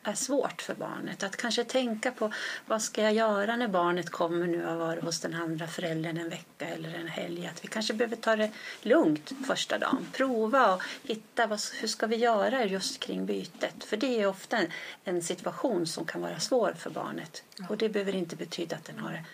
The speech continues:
Speaker 1: svårt hos den ena eller andra föräldern.
Speaker 2: Mm. Och det här betyder det också mycket om föräldrarna på något vis ändå kan visa att de ändå kan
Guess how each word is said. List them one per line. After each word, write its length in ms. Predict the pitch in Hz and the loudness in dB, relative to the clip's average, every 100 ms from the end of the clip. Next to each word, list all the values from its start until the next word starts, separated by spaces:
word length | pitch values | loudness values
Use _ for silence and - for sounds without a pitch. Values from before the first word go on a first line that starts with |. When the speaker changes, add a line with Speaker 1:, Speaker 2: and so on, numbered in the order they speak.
| - | -14
Speaker 1:
svårt 400 | - 175 156 160 | -10 -6 -6 -6
hos 140 | - | -6
den 160 | - 170 | -4 -4
ena 260 | 165 165 165 | -4 -4 -4
eller 160 | 160 | -6
andra 280 | 165 170 165 | -6 -8 -8
föräldern. 520 | 160 214 202 165 170 170 | -10 -8 -8 -8 -12 -12
Speaker 2:
Mm. 140 | 214 208 - _ _ - - - - _ | -14 -16 -18 _ _ -20 -18 -18 -20 _
Och 80 | 226 | -8
det 60 | 220 | -4
här 80 | 226 | -2
betyder 440 | 214 - 190 185 | -2 0 0 0
det 120 | 202 | -2
också 260 | 196 - 208 | -4 -2 -2
mycket 400 | 185 185 - 190 | -2 -4 -4 -4
om 160 | 180 | -4
föräldrarna 600 | 180 196 175 180 180 165 165 | -2 0 0 -2 -4 -6 -8
på 120 | 190 | -6
något 440 | 180 190 180 190 | -2 -2 -4 -8
vis 460 | 185 196 208 214 - | -6 -2 0 -2 -2
ändå 220 | 170 170 180 | -6 -6 -6
kan 260 | 175 165 | -4 -4
visa 400 | 180 196 - - | -2 -2 -2 -4
att 120 | 160 180 | -6 -6
de 140 | 208 | -4
ändå 340 | 180 180 185 | -2 -2 -6
kan 440 | 196 - 165 170 | -8 -6 -4 -4